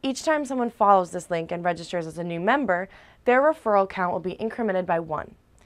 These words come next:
The referral account will be paid based on the actions of the newly registered member,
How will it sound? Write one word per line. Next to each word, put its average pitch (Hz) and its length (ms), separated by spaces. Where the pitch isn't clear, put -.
The 233 60
referral 285 500
account 226 300
will 196 60
be 196 100
paid 202 480
based 185 280
on 175 120
the 175 100
actions 202 520
of 175 140
the 180 80
newly 170 300
registered 165 560
member, 170 400